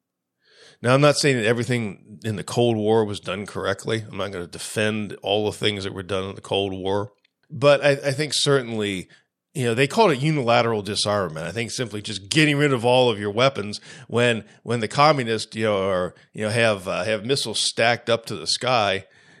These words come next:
and, uh, nuclear bombs and all this stuff. Well, that's, that's probably not, not a wise idea. You know, I, I'm not saying that there's no, no, no value at all in, in peace talks or diplomacy or arms control talks. You know, I, quite frankly, I wish we had more of that going on right now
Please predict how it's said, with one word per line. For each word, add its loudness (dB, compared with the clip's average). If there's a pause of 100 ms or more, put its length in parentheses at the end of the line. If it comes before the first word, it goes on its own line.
(140)
and, -6
uh, -4
nuclear 0
bombs 2
and 0
all 6
this 0
stuff. -2
Well, 4
that's, 2
that's -4
probably -2
not, -4
not -4
a -4
wise -4
idea. -12 (580)
You -10
know, -6
I, 0
I'm 2
not 4
saying 2
that -2
there's -6
no, 0 (260)
no, 2 (160)
no 4
value 6
at 2
all 6
in, -4
in -8
peace 0
talks 2
or -6
diplomacy 0
or 2
arms -2
control -2
talks. 0
You -4
know, -2
I, -2
quite -4
frankly, 2
I 2
wish -2
we -4
had 4
more 2
of -2
that 0
going -2
on -2
right -4
now 0